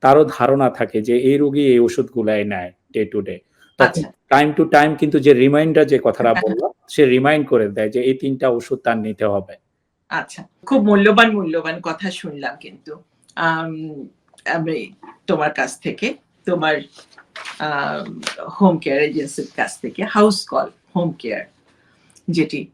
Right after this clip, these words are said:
Speaker 2: নাম। তো আর একজন নতুন কেউ যাদের প্রয়োজন, এই মাত্র হয়তো কারো, আম,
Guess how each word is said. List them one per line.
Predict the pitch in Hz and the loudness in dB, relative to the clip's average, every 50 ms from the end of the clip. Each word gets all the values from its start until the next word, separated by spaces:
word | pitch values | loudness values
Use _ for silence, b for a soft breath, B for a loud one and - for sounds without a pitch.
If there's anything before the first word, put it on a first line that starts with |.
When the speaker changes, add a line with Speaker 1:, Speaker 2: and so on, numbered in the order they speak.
| - 190 | -10 -2
Speaker 2:
নাম। | 175 151 135 117 - - 170 165 - b b b b b b b _ - | 0 2 2 2 0 -4 -12 -14 -16 b b b b b b b _ 2
তো | 190 185 165 160 160 160 160 160 - _ _ _ _ _ _ _ _ _ _ _ _ _ _ _ _ _ _ _ _ _ _ _ _ - | 4 4 6 4 2 2 -2 -4 -10 _ _ _ _ _ _ _ _ _ _ _ _ _ _ _ _ _ _ _ _ _ _ _ _ 2
আর | 175 196 226 233 233 226 214 - _ _ _ - | 4 4 4 4 2 -2 -6 -12 _ _ _ -4
একজন | 202 208 196 190 240 240 233 220 | -2 -2 0 -2 -2 -4 -2 -2
নতুন | 208 202 196 196 - 247 247 226 196 | -2 -2 -4 -6 -6 -6 -6 -6 -6
কেউ | - - - - - - _ _ _ _ _ _ - | -8 -10 -12 -12 -14 -16 _ _ _ _ _ _ -14
যাদের | - 165 196 175 165 165 185 185 185 - _ _ _ _ _ _ _ | -4 0 2 2 4 4 2 0 0 -2 _ _ _ _ _ _ _
প্রয়োজন, | - 233 208 175 147 - - 156 185 262 | 0 2 2 2 0 -2 -8 -10 -10 -10
এই | 415 480 415 370 | -8 -8 -8 -2
মাত্র | 320 226 185 190 - _ - 196 185 180 | 0 0 0 0 0 _ -4 -2 -2 -2
হয়তো | 196 185 170 170 - 175 175 165 | -4 -6 -8 -8 -10 -10 -10 -8
কারো, | - 165 156 156 156 170 170 165 b b b b b _ | -6 -6 -4 -4 -6 -10 -12 -14 b b b b b _
আম, | - 147 147 156 160 156 160 | -10 -8 -6 -6 -6 -8 -10